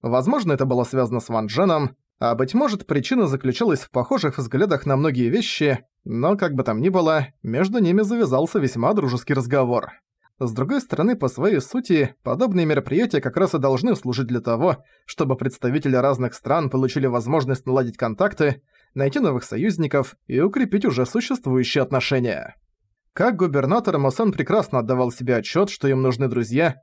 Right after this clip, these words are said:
способные оказать поддержку. Если ему удастся договориться о военном союзе с Монорасом,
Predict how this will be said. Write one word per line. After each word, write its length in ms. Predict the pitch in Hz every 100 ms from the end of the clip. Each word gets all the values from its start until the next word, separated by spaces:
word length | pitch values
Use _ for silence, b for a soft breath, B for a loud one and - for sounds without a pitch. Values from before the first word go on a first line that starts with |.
| _
способные 580 | - 131 - 123 117 175
оказать 320 | 196 135 131
поддержку. 640 | 151 120 127 - - 107 - - _ _ _
Если 400 | 120 117 190 175
ему 220 | 156 160 143
удастся 320 | 151 196 156
договориться 640 | 135 131 123 190 202 139
о 40 | 120
военном 360 | 139 160 135
союзе 320 | 123 131 151
с 80 | 123
Монорасом, 680 | 131 113 143 196 156 139